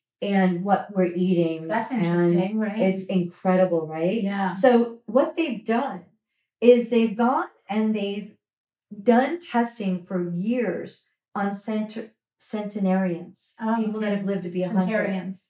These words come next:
Speaker 1: that are doing really well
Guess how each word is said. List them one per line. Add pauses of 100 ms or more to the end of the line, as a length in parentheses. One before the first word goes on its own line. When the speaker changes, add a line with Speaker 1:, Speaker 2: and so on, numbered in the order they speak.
(200)
Speaker 1:
that
are
doing (140)
really
well